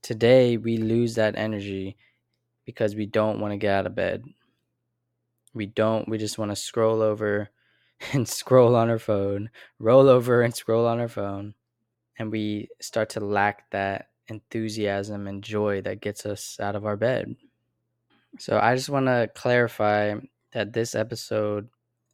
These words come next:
is about letting go. This episode is about letting go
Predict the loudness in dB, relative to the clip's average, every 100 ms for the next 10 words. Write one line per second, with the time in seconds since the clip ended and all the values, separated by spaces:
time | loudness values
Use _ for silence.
0 | _ -18 -8 0 2 2 0 0 0 0
1 | -4 0 2 2 0 -4 -10 -18 _ _
2 | _ -4 -2 -2 -2 2 2 2 0 0
3 | 0 0 0 2 0 -4 -2 0 -2 -4